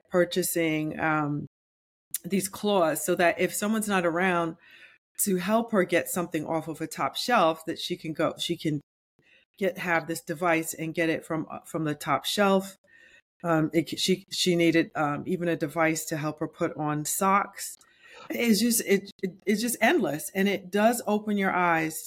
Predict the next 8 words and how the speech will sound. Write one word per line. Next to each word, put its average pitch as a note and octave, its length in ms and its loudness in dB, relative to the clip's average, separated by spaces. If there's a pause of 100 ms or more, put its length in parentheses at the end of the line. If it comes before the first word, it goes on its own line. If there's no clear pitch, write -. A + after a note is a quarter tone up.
to, E3 280 -2 (880)
wow, F3+ 420 2
how G3+ 320 -2
can, A#3+ 360 -8
how A#3 680 0
are F#3 140 6
we F#3+ 500 0 (960)
adapting E3+ 880 -2